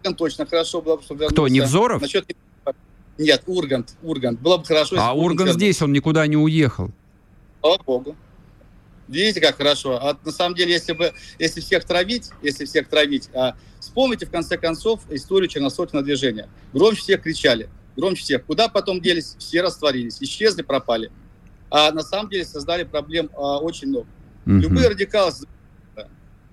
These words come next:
Speaker 1: понимаете?
Speaker 2: Хороший заход. Не, аргу-,
Speaker 1: Опыт
Speaker 2: ар-, аргу-,
Speaker 1: российский.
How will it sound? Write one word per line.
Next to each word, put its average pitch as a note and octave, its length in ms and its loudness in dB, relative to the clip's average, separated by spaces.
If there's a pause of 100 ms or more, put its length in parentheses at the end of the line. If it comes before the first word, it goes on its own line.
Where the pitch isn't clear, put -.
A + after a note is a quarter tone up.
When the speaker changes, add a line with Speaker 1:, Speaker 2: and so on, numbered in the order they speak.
(180)
Speaker 1:
понимаете? D#3 580 -2 (720)
Speaker 2:
Хороший A#2+ 540 0
заход. G#2+ 420 -2
Не, B2 120 4
аргу-, B2 240 6
Speaker 1:
Опыт B2 100 2
Speaker 2:
ар-, B2+ 260 0
аргу-, D#3+ 280 4
Speaker 1:
российский. E3+ 220 -6